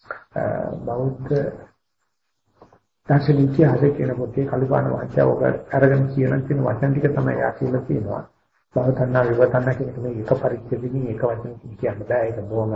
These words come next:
විභව තණ්හා විශේෂයෙන්ම වංචනිකයි.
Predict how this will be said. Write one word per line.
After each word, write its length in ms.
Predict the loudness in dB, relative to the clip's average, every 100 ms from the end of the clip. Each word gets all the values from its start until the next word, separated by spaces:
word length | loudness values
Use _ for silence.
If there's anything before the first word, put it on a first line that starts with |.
| -6 _ _ _ _ -4
විභව 300 | 2 6 8
තණ්හා 280 | 10 10 8
විශේෂයෙන්ම 640 | 6 6 6 6 6 4 4 2 -2 -12 _ _ _ -14
වංචනිකයි. 760 | -2 4 4 6 2 0 -2